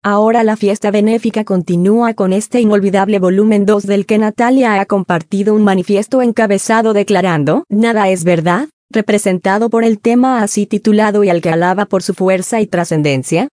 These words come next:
escrita por Los Cojolites, que nace de una historia triste, y que la inspiró a cambiar la verdad que me dijeron, la que vi en televisión, la que equivocadamente me creí alguna vez, y comenzar a trabajar por una verdad más aterrizada,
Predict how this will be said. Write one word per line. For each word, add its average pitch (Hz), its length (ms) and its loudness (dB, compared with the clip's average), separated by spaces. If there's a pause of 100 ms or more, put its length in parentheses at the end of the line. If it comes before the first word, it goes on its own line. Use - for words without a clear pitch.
(160)
escrita 196 440 -4
por 175 160 -4
Los 160 200 -4
Cojolites, 170 800 -2 (240)
que 214 100 2
nace 220 400 0
de 185 120 0
una 185 220 0
historia 202 460 0
triste, 226 480 -2 (160)
y 220 160 2
que 220 160 0
la 208 80 2
inspiró 202 560 -2
a 202 140 -2
cambiar 196 420 0
la 196 100 2
verdad 180 440 0
que 233 100 -4
me 185 140 0
dijeron, 160 560 -2 (180)
la 175 160 0
que 180 140 -2
vi 196 180 0
en 196 80 0
televisión, 170 800 -2 (160)
la 214 240 2
que 226 80 0
equivocadamente 190 840 -2
me 180 140 0
creí 185 380 0
alguna 185 400 0
vez, 180 440 -2
y 214 140 0
comenzar 190 560 0
a 226 80 -2
trabajar 170 540 -2
por 185 160 -2
una 180 180 0
verdad 175 400 0
más 196 300 0
aterrizada, 170 800 -2